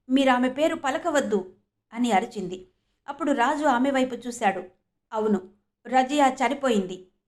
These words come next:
ఇప్పుడు నాలో ఉంది," అన్నాడు. డాక్టర్ సద్దాం రాజుతో, "నేను నిన్ను ఒకసారి పరీక్షించాలి," అన్నాడు. ఇంతలో రాజు నిటారుగా కూర్చున్నాడు. రాజు డాక్టర్తో, "ఇప్పుడు మీరు నన్ను పరీక్షించడం వల్ల ఎటువంటి ఉపయోగం లేదు డాక్టర్,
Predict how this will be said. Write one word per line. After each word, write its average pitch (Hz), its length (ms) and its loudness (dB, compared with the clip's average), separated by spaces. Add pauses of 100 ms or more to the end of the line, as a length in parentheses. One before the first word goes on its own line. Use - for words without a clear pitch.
(140)
ఇప్పుడు 285 280 -4
నాలో 262 420 4
ఉంది," 220 400 -2 (500)
అన్నాడు. 185 380 -4 (480)
డాక్టర్ 285 420 -2
సద్దాం 214 560 0 (300)
రాజుతో, 214 600 0 (560)
"నేను 311 300 6
నిన్ను 294 260 4
ఒకసారి 302 380 0
పరీక్షించాలి," 269 840 -2 (420)
అన్నాడు. 185 360 -4 (420)
ఇంతలో 320 340 2
రాజు 240 340 0
నిటారుగా 233 560 -2
కూర్చున్నాడు. 202 600 -6 (420)
రాజు 220 360 0
డాక్టర్తో, 208 760 -6 (380)
"ఇప్పుడు 415 260 0
మీరు 339 240 0
నన్ను 294 260 0
పరీక్షించడం 269 680 -2
వల్ల 233 420 2
ఎటువంటి 262 440 -4
ఉపయోగం 262 540 0
లేదు 208 260 -2
డాక్టర్, 202 400 -4